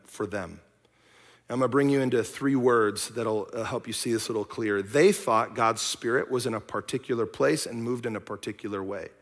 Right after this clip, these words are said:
They thought the presence of God was in a particular place and moved in a particular way, and that God just showed them that that's not the only way he moves, and that's not the only place he is. And, uh,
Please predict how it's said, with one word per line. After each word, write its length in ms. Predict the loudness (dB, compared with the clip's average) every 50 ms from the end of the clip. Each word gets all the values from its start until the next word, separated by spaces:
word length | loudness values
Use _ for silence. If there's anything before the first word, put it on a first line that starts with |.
| _ _ _ _ _ _ -20 -20 _ _ 0
They 120 | 2 2 2
thought 280 | 4 2 2 2 2
the 80 | 0 -4
presence 400 | -4 0 0 2 2 0 -4 -6
of 100 | -6 -4
God 300 | -2 -2 0 -2 -2 -4 -8 -18 -20 -20 -14 -6 -2
was 140 | 0 2 4
in 100 | 4 2
a 60 | 2
particular 560 | -2 -6 -6 -2 -4 -4 0 2 4 4 4
place 480 | 2 0 0 0 2 2 0 -2 -4 -8 -8
and 160 | -6 -2 0
moved 240 | 2 2 2 2 0
in 100 | 0 0
a 100 | -2 -2
particular 640 | -4 -6 -10 -10 -6 -6 -8 -6 -6 -4 -4 -2 -2
way, 300 | -2 -2 -2 -4 -6 -8 -14 -20 -20 -20 _ _
and 300 | -6 -4 -4 -4 -4 -8 -8 -4
that 340 | 0 0 0 0 -2 -4 -2
God 220 | 0 2 2 2
just 140 | 0 -2 -2
showed 240 | 0 0 0 0 0
them 160 | -2 -2 -2
that 160 | -4 -4 -2
that's 240 | -2 -4 -4 -2 -2
not 160 | -2 -2 -2
the 60 | -2
only 200 | -4 -4 -4 -4
way 220 | -4 -4 -4 -4 -4
he 100 | -6 -6
moves, 320 | -4 -2 -2 -4 -4 -6
and 160 | -10 -8 -6
that's 240 | -6 -6 -6 -6 -4
not 160 | -4 -4 -4
the 60 | -4 -6
only 180 | -6 -6 -6
place 320 | -6 -4 -4 -4 -4 -4 -6
he 160 | -4 -2 -2
is. 280 | -2 -2 -4 -10 -12 -12 _ _ _ -20 -20 -20 -20 -20 -20 -20 _ -10 -8
And, 340 | -6 -6 -4 -4 -4 -2
uh, 220 | 0 0 0 -2